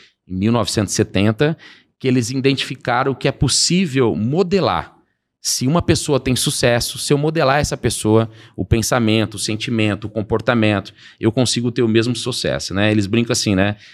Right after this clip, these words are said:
É, tudo são seres humanos, tudo são pessoas. Então não tem extraterrestre aqui na Terra, né? Aqui são seres humanos. Então tudo que um ser humano consegue, se eu conseguir modelar aquele pensamento,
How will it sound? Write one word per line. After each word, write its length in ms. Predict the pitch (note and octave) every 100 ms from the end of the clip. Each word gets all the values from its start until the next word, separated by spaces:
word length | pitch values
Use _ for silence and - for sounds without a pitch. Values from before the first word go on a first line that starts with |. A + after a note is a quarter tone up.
| - _
É, 220 | G2 G#2
tudo 240 | - E3 -
são 160 | F#3
seres 340 | - E3 D3 C#3+
humanos, 560 | C#3 G2+ D#2+ - -
tudo 220 | - B2+
são 120 | - C3+
pessoas. 540 | D3 - G#2+ E2 D#2+
Então 160 | F#2 C#3+
não 80 |
tem 160 | C3 E3
extraterrestre 640 | C#3+ B2 A2 F2+ G2 F2+ F2
aqui 120 | E2
na 100 | F#2+
Terra, 300 | - E2+ D#2+
né? 180 | F2 G#2 - -
Aqui 200 | - A#2+
são 160 | C#3+
seres 280 | B2+ C3+ B2+
humanos. 340 | D#3 A2+ E2+ - - _
Então 180 | D3+ D3
tudo 220 | A3 A#3+
que 60 |
um 60 | A#3+
ser 200 | - F3+
humano 240 | D#3+ E3+
consegue, 720 | D#3+ F3+ - C3 G#2 D#2 D#2+ - _ _ _ -
se 240 | - C3+
eu 120 | D3
conseguir 920 | - G3+ G3 - F#3 A#2+ G#2+ G2 D#2 - _ -
modelar 840 | A2 C#3 E3+ G3 E3+ A#2+ G2 E2
aquele 300 | G2 - A#2+
pensamento, 800 | A2 C3 B2 D3 A#2+ G2 D#2+ -